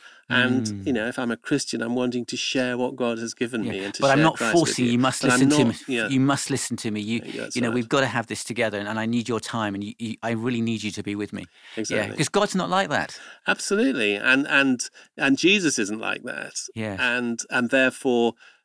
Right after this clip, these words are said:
Speaker 1: as we model to one another, we model this service, this gentle-,
Speaker 2: Yes, yes, yes.
Speaker 1: gentleness
Speaker 2: Yes.
Speaker 1: and this humility.
Speaker 2: So non-sexual, non-exclusive, and non-coercive.
Speaker 1: Yeah.
Speaker 2: That's, that's very helpful. And there's, there's, there's, there's a lot of depth and richness to that. Uh, and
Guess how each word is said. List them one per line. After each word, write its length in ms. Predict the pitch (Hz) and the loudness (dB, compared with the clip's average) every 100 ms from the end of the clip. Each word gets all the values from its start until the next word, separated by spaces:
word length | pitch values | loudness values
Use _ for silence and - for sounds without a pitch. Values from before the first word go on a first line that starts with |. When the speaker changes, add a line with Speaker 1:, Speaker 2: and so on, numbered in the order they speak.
| - | -2
Speaker 1:
as 160 | 123 123 | 0 2
we 160 | 120 | 4
model 760 | 120 113 147 170 131 104 135 151 | 6 6 6 4 2 -2 -4 -4
to 140 | - 117 | -4 -2
one 200 | 117 110 | 0 0
another, 540 | 113 120 110 98 113 | 0 0 -2 -2 0
we 140 | 117 | 2
model 420 | 120 120 120 113 101 | 2 2 0 -2 -4
this 160 | 95 | -4
service, 800 | - - - 135 127 127 117 - - | -2 -2 0 2 0 -2 -4 -4 -6
this 200 | 104 - | -6 -6
gentle-, 440 | - 104 107 - | -6 -6 -6 -10
Speaker 2:
Yes, 80 | - | -10
yes, 80 | 113 | -8
yes. 80 | - | -2
Speaker 1:
gentleness 800 | 123 101 - 101 95 - - - - - | 0 0 -4 -6 -8 -10 -10 -12 -20 -10
Speaker 2:
Yes. 320 | 110 101 98 | -6 -6 -4
Speaker 1:
and 240 | 110 107 | -4 -2
this 140 | 110 - | -4 -4
humility. 760 | 113 107 117 107 - 50 - _ _ _ - | -2 -2 -2 -4 -8 -12 -14 _ _ _ -8
Speaker 2:
So 180 | 117 110 | -6 -4
non-sexual, 720 | 127 139 147 - 107 - 110 | -2 0 0 -2 -4 -4 -6
non-exclusive, 720 | 113 123 117 - 113 - 110 - | -6 -6 -8 -8 -8 -6 -10 -8
and 280 | 101 101 104 | -8 -6 -6
non-coercive. 920 | 101 98 - 95 98 95 - 85 82 _ | -6 -8 -8 -6 -6 -6 -8 -10 -12 _
Speaker 1:
Yeah. 120 | - - | -14 -12
Speaker 2:
That's, 220 | - - | -14 -12
that's 180 | - - | -14 -8
very 200 | 110 104 | -6 -4
helpful. 440 | 101 - 98 92 - - - - | -6 -8 -10 -14 -14 -20 -18 -6
And 200 | 131 139 | 0 0
there's, 80 | 147 | 0
there's, 220 | 160 - | -2 -4
there's, 240 | 151 151 | -4 -4
there's 140 | 156 160 | -2 -2
a 40 | |
lot 140 | 180 | -4
of 120 | 143 - | -4 -4
depth 280 | 147 - 127 | -6 -4 -6
and 100 | 120 | -6
richness 440 | 135 - 120 - | -6 -4 -4 -6
to 200 | - 123 | -6 -6
that. 280 | 104 76 - | -4 -8 -8
Uh, 180 | 110 101 | -10 -8
and 240 | 120 107 | -6 -6